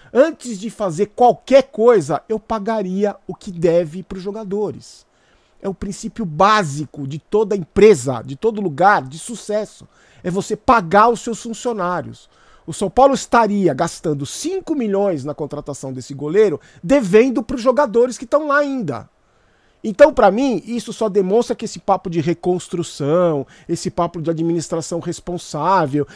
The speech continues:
de responsabilidade financeira, se não pagar os jogadores, pra mim isso não passa de blá, blá, blá,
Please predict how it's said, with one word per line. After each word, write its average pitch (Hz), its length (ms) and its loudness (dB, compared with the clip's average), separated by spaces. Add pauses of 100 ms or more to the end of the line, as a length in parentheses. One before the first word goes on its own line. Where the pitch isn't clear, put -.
(120)
de 165 100 -4
responsabilidade 170 960 0
financeira, 165 520 -2
se - 180 -8
não 330 240 2
pagar 180 540 4
os 143 100 2
jogadores, 139 720 -4 (300)
pra 214 140 4
mim 247 160 -2
isso 247 180 -4
não 240 160 -4
passa 254 400 0
de 214 140 -4
blá, 190 260 4
blá, 175 220 2
blá, 175 380 0